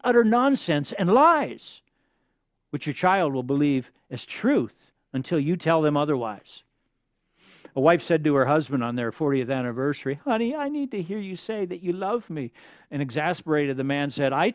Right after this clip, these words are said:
told you I love you on our wedding day, and until I revoke it, it still stands."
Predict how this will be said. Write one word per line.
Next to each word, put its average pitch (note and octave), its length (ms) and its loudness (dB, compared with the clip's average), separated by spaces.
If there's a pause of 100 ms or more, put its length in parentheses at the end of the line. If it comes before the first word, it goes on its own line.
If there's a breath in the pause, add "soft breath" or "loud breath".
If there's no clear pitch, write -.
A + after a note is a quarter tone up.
told C#4+ 420 2
you D4+ 140 2
I A3+ 140 6
love C4 280 4
you C4 180 4
on A3 80 6
our F3+ 160 4
wedding A3+ 400 4
day, G#3+ 260 4
and C4 100 0
until B3 320 4
I D4 60 4
revoke A3+ 520 2
it, B3 160 6
it F3+ 160 0
still A3 300 0
stands." D3+ 800 -2